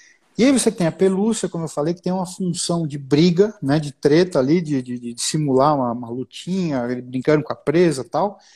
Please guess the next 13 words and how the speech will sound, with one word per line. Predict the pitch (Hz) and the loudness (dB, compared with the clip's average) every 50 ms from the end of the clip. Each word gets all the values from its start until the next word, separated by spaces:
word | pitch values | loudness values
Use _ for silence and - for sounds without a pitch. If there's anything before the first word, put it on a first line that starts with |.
| _ _ _ | _ _ _
que | - 160 | -20 -6
também | - 165 151 139 135 151 196 226 | -2 -2 -2 2 2 2 4 4
você | 214 196 - - 190 175 | 2 0 -2 -2 -4 -4
não | 170 160 143 | -4 -6 -4
vai | 143 147 143 | -4 -4 -2
deixar | 139 139 123 - - 139 123 | -2 -4 -6 -4 -6 -8 -8
com | - _ 127 123 | -8 _ -8 -6
ele | 127 131 | -6 -6
depois | 120 120 - - 123 - | -6 -8 -8 -10 -10 -10
que | - | -10
acabar | 120 - 120 117 113 117 | -8 -8 -6 -4 -4 -4
a | 113 | -4
brincadeira. | 117 117 117 - 131 120 113 120 135 156 175 185 180 | -6 -8 -8 -6 -8 -4 0 2 2 2 2 -2 -6